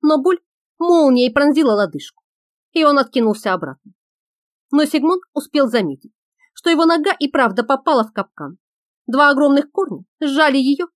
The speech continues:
как невольничья колодка, и продолжали сжимать сильнее, грозя раздробить кости.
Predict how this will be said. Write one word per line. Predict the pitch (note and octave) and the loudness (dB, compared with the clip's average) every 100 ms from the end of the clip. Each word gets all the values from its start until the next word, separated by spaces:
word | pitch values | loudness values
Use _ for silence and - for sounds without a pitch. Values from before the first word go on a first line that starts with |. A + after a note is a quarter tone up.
| _ | _
как | E4+ D#4 | -8 -2
невольничья | D4+ D4 C4 A3+ | 0 2 0 -2
колодка, | A3+ G3+ C3+ - _ _ _ _ _ - | -4 -4 -6 -18 _ _ _ _ _ -6
и | D#4 | -4
продолжали | D#4+ D#4+ D#4+ C#4 C4 | 0 2 2 0 0
сжимать | A#3 D4+ - | 0 0 0
сильнее, | - G3+ D#3+ C#3+ C#3+ - _ - | -4 -10 -8 -10 -12 -20 _ -2
грозя | C#4+ D4 F4+ - | 0 0 -4 -6
раздробить | C4+ C#4 B3 B3 B3+ | -2 0 0 -2 -4
кости. | - D3+ - _ | -8 -14 -14 _